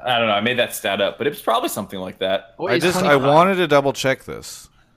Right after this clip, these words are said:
Speaker 3: because I just wanted to know that I wasn't the worst friend ever.
Speaker 2: I'm sorry, he's twenty-five.
Speaker 3: He's twenty-five, Kelby.
Speaker 2: He's twenty-five.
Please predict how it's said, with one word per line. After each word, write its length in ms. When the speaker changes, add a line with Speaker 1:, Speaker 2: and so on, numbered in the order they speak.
Speaker 3:
because 560
I 200
just 240
wanted 320
to 80
know 240
that 180
I 560
wasn't 380
the 100
worst 400
friend 420
ever. 380
Speaker 2:
I'm 160
sorry, 300
he's 120
twenty-five. 680
Speaker 3:
He's 80
twenty-five, 640
Kelby. 420
Speaker 2:
He's 160
twenty-five. 760